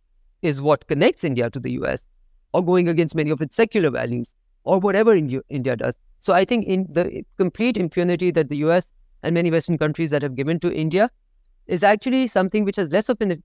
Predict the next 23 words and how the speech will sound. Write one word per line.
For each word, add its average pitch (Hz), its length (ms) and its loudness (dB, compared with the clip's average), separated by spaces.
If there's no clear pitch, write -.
effect 160 260 0
or 165 120 0
an 170 100 0
impact 160 440 0
of - 160 -6
our 160 80 2
relationship 151 540 -2
with 156 80 -4
the 139 80 -4
U 156 100 2
S, - 220 2
but 202 180 -2
certainly 240 640 0
has 185 160 0
a 196 80 4
deep, 185 500 0
deep 185 300 2
impact 139 460 0
on 165 160 0
our 156 60 2
relationship 151 600 -2
with 143 140 -2
India 143 300 2